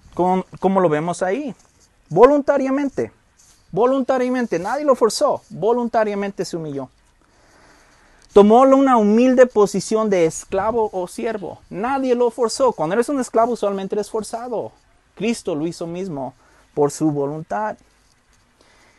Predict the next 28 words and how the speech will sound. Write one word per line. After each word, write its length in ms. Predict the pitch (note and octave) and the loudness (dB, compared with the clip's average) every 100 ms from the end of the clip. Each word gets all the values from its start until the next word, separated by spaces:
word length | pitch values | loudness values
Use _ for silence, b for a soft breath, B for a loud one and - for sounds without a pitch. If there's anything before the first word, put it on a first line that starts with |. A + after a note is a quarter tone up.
| b b b b _ _ - | b b b b _ _ 0
Y 100 | D#3 | 2
apareció 440 | E3 F3 E3 G#3+ | 4 2 4 2
en 80 | G#3+ | 2
forma 320 | G3+ G3 F3 | 0 0 0
de 80 | F#3+ | 0
hombre, 340 | A3 F#3+ D3+ | 0 0 0
y 80 | C3+ | 0
creo 160 | G3 G#3 | -2 -4
que, 100 | G#3+ | -2
o 100 | D3 | 0
de 80 | D3+ | 0
humano, 460 | D#3+ F3 G#3 G#3 | 0 4 4 4
y 60 | D3+ | -2
creo 160 | E3 | -4
que 80 | E3 | -6
aquí 180 | E3 D#3+ | -6 -8
puede 180 | D3+ D3 | -8 -8
ser 120 | D3+ | -8
medio 280 | D#3 C#3 C3 | -8 -8 -8
ofensivo, 520 | D3+ C#3 - D#3 F3 | -8 -14 -10 -6 -6
pero 200 | D3 C3 | -6 -4
la 180 | B2 D#3+ | 2 4
realidad, 420 | F3+ D#3+ C#3+ C#3+ | 4 4 2 0
comparado 400 | D3+ C#3 C#3 F3 | -2 0 2 0
con 180 | E3 C#3 | -2 -4
Dios, 220 | D3 E3 | -4 -4
estamos 380 | D3 C#3+ C3 B2 | -6 -6 -6 -4
muy, 420 | D3+ F#3 G3+ G3 | 0 4 4 2